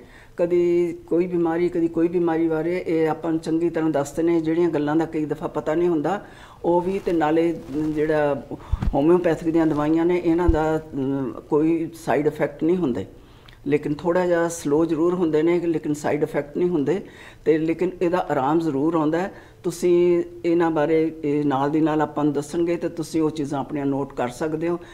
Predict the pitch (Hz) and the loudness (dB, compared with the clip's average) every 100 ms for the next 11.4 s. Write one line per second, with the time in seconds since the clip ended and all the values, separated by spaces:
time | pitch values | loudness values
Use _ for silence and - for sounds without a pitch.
0 | - - 156 - 151 156 165 151 151 147 | -20 -8 -6 -2 -2 -2 -4 -4 -4 -4
1 | 156 156 147 151 147 151 123 143 139 139 | -4 -2 0 0 -2 -4 -4 -2 -2 -2
2 | 143 147 185 220 - - - - 135 143 | -4 -4 -6 -6 -8 -20 -16 -4 -2 0
3 | 151 160 139 135 135 143 160 175 170 139 | 0 0 0 -2 -2 -2 -2 -2 -4 -6
4 | 151 135 127 - 139 135 135 - 139 120 | -4 -2 -4 -4 -2 0 -2 -6 -4 -2
5 | 123 139 - 135 143 147 139 - - 170 | -2 -4 -2 0 0 -2 -4 -8 -8 -2
6 | 220 208 175 160 151 143 139 151 143 131 | 0 2 2 0 -2 -2 -2 0 -2 -4
7 | - - - - - 120 143 143 131 165 | -14 -20 -20 -18 -4 -2 -2 -2 0 0
8 | 156 147 156 147 147 143 135 123 127 117 | -2 -4 -4 -2 -2 -2 -2 -2 -2 -2
9 | 117 151 180 175 139 135 151 143 143 151 | -2 -2 -2 -6 -8 -6 -6 -4 -4 -4
10 | 151 123 131 127 - 110 110 - 104 - | -4 -4 -6 -6 -6 -6 -8 -6 -6 -6
11 | - - 85 | -12 -10 -10